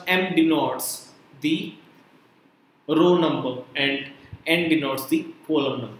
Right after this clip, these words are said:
So it is one, one, it is one, two, row one, column two, one, three, so like this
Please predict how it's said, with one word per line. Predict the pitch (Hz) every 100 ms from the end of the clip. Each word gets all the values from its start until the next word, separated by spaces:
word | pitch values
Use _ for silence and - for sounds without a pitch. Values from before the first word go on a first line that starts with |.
| -
So | - 147
it | 156 156
is | 160 151 - - - 139
one, | 151 170 175 - -
one, | 127 123 123 123 - - _ _ _ _
it | - -
is | 156 151 - 139
one, | 147 151 -
two, | 147 131 131 - - _ _
row | 160 190 160
one, | 156 160 160
column | 147 147 147 -
two, | 160 135 - - - _ _ _ _ _ _ _ _ _ _ _ _ _ 139
one, | 151 160 160
three, | - 139 131 123 - - - - - - - - - - _ _ _ -
so | - 151 147
like | - 139 135 127 123
this | - - - -